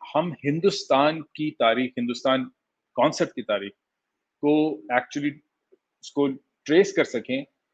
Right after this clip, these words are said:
जहाँ पे मौरखों ने इस चीज़ को,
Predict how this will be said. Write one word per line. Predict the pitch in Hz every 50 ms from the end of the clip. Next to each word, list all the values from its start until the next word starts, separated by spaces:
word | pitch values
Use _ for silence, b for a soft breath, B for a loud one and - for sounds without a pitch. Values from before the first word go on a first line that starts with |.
| _ -
जहाँ | 107 - 139 131 147 170 175 -
पे | - 180 185 196 202 - - _ _ _ _ _ _ _ _ 254
मौरखों | - 127 131 143 165 190 190 - 196 180
ने | 170 156 139 135 131 _
इस | 143 135 - -
चीज़ | - 139 135 127 -
को, | - 139 131 127 131 127